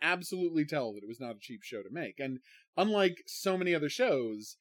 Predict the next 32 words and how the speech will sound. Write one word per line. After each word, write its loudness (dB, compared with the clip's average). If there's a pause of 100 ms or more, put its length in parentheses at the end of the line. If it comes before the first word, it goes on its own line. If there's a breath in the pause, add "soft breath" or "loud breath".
(220)
like, 0
you -2
can't 4
just -2
suddenly 4
do 4
a 4
bottle 4
episode -2
where -2
everyone -2
is -8
sitting 0
around 0
the -2
office -6
<laughs> -14
chatting. 4 (760)
<laughs> -12
That's 0
not 8
Wise 4
Guy, -6 (320)
and -4
it's -8
never 0
gonna -4
be -8
Wise -12
Guy. -6
Uh, 6
so, 4